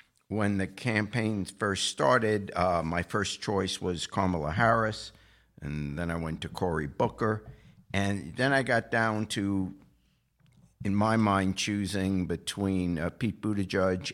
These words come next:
and, uh, Michael Bloomberg. And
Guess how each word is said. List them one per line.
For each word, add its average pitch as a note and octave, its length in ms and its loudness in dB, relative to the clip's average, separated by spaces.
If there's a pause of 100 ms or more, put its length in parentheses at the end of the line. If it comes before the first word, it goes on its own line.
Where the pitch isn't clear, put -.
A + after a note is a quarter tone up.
and, F2 480 -4
uh, E2 140 -4
Michael E2+ 380 -6
Bloomberg. A2 540 -2 (1300)
And A2+ 480 6